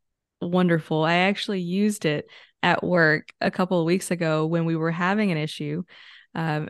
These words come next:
and used some of the, um, examples in there as far as for, like, okay, how can we fix this? And so it was super helpful in guiding some of that conversation. So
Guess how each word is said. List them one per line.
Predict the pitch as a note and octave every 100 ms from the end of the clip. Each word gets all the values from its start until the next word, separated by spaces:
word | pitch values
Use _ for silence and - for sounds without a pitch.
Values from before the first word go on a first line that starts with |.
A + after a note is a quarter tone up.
| -
and | F3 E3 - - _
used | F3 F#3 G3+ G3
some | - F#3
of | F3 D#3+ D#3+ -
the, | E3 D#3+ D3+ D3
um, | D#3+ D#3+ - - -
examples | F3+ F3 E3 F3 G#3+ G#3
in | G3 G3
there | G3 A#3
as | - F3
far | - D#3+ D#3+
as | D#3+
for, | - E3 D#3
like, | D3 - _
okay, | F3 F#3 D#3+
how | D3+ E3+
can | - F#3 E3
we | D#3+
fix | - E3+ -
this? | G#3 A3+ B3 - _ _ _ _ _
And | F3+ F3+
so | F3
it | D#3+
was | F3 E3+
super | - B3 A#3+ G#3
helpful | E3 - G3+ G3
in | F3+
guiding | E3 D#3 E3+ F#3
some | - D#3+
of |
that | D#3
conversation. | - D#3+ D#3+ D#3+ D3+ D#3 F#3+ F#3
So | - E3